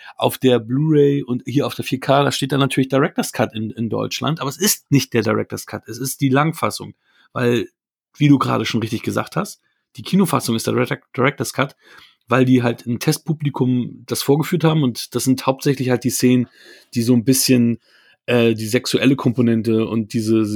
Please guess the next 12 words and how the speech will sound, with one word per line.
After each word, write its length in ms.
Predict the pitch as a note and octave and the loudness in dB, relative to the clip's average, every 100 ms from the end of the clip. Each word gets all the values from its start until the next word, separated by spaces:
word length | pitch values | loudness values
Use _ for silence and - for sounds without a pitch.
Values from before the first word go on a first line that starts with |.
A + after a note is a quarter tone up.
| G#2+ | -2
diese 320 | G#2+ A2 G#2+ | -2 -2 0
Liebes-, 640 | A2 G#2+ C#3 C#3+ C3 - - | 0 0 2 2 2 -2 -6
äh, 440 | G#2 B2 B2+ G#2+ - G2 - | -2 -2 -2 -4 -8 -12 -16
mögliche 540 | G#2+ A2+ C3 C3 A#2+ | -4 2 4 4 0
Liebesgeschichte 800 | A#2+ C3+ C#3+ C3+ B2 - A#2 - | 2 4 4 2 0 0 -2 -4
zwischen 340 | - G#2 A#2+ A2 | -6 -6 -2 -2
Leon 260 | A2 A2 | 0 0
und 80 | G#2+ | 0
Mathilda 380 | A2 - A2+ G#2 | -2 0 -2 -2
erzählen. 560 | G2 - A2 A#2 C3+ _ - _ _ _ _ - | -4 -2 0 0 -4 _ -20 _ _ _ _ -4
Und 340 | A#2+ A2 - | -2 0 -4
das, 320 | A2+ - - | -8 -10 -14